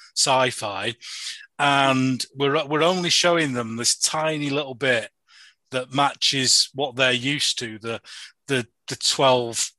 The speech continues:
to twenty figures or twenty bases, like you're saying, for, um, for, for, for the smaller version of Meg. Um, but we're not then going, "Have a look over the fence.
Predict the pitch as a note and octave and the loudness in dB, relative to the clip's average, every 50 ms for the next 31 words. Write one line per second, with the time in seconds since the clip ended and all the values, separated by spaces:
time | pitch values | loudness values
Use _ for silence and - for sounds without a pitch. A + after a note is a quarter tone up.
0 | _ - - - - - - C3 A#2+ A2 G2 - - A2+ - - B2+ A#2 - B2 | _ -6 -4 -2 -2 -2 0 -2 -2 0 -2 -2 -2 -2 -2 -2 -2 -2 -2 -2
1 | A2 G2 A#2 A#2 A2+ A2 A2 A2+ A2 - _ - - - C3 A2+ - - A#2 B2 | -2 -2 -2 -4 -4 -4 -4 -6 -6 -8 _ -8 -6 -4 -4 -4 -4 -4 -2 0
2 | A#2+ A#2 A2+ - - - - - A#2 A2+ A#2+ A2+ G#2+ - - B2 A#2 A2+ G#2+ - | 0 2 2 2 2 2 0 -2 -2 -4 -4 -2 0 0 0 0 -2 -4 -6 -8
3 | - A#2 A2 - - - - - - - - - - - - - - - - - | -8 -8 -8 -8 -10 -14 -14 -14 -14 -16 -18 -20 -20 -20 -20 -14 -10 -10 -10 -8
4 | - - - - C3+ B2+ B2 A#2+ A2+ A2+ A2+ A2+ A#2+ A#2 - - - C3+ B2+ B2+ | -8 -8 -4 0 2 2 2 2 0 0 -4 -6 -6 -8 -10 -6 -4 -2 -2 -2
5 | A#2+ - - C#3 B2+ B2+ A2+ - - B2+ - - - C#3 C3+ C3+ C#3 B2+ A#2 G2+ | -2 -2 -2 -2 -2 -2 -2 -4 0 2 2 2 2 2 0 0 0 0 -2 -4
6 | A2 G#2+ G#2+ G#2+ - - - G#2+ F#2 G#2 G#2+ G2+ G2 F#2+ - - - - - - | -6 -6 -4 -2 -4 -4 -4 -6 -10 -10 -10 -8 -10 -10 -12 -14 -14 -14 -14 -14
7 | - - - - B2+ B2+ B2+ C3 C3 - C3+ A#2 C#3+ D#3 C3 C#3 D3 C#3+ C#3+ D#3 | -14 -10 -4 0 0 0 0 -2 -6 -10 -8 -6 -4 -2 0 0 0 2 2 4
8 | F3 F3 D#3 C#3 - - _ _ _ _ _ _ _ _ _ _ _ _ _ _ | 6 6 6 4 2 -4 _ _ _ _ _ _ _ _ _ _ _ _ _ _
9 | _ - - - D#3 D3 C#3 C#3+ C3+ C#3 C3+ C3+ C3+ C3 B2+ B2+ A2+ - _ _ | _ -8 -2 0 0 2 2 2 2 2 2 4 4 2 2 0 -4 -10 _ _
10 | _ _ _ _ _ _ _ _ _ _ - - - G#3 A3 D4+ D4 C4+ - - | _ _ _ _ _ _ _ _ _ _ -12 -8 -6 -6 -4 -4 -4 -2 2 2
11 | C#4 C4 G#3+ A3+ G3+ - - - A#3 C4 A3 C#3 A#2+ A#2+ - - - - - | 2 2 2 0 -2 0 2 4 4 4 4 2 -2 -6 -4 -2 0 0 -2